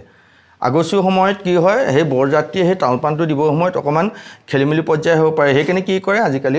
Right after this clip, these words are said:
সমাজবিলাকে জোৰোণতে আহি পিনি সেই গৰখীয়া শৰাইটো দি দিয়ে।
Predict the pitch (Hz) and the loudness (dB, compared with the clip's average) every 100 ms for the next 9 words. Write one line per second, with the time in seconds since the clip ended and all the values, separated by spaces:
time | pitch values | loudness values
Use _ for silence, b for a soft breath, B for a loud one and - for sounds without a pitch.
0 | 175 135 123 117 120 165 269 B - 110 | -2 -2 -2 -2 -4 -2 -2 B -12 -6
1 | 117 156 180 180 185 139 135 160 196 127 | -2 0 -2 -2 0 0 0 -2 0 -2
2 | 139 123 117 120 127 123 113 110 269 - | -2 -2 -2 -2 -2 0 -2 0 -2 -4
3 | B B B - 113 98 82 | B B B -4 -2 -4 -8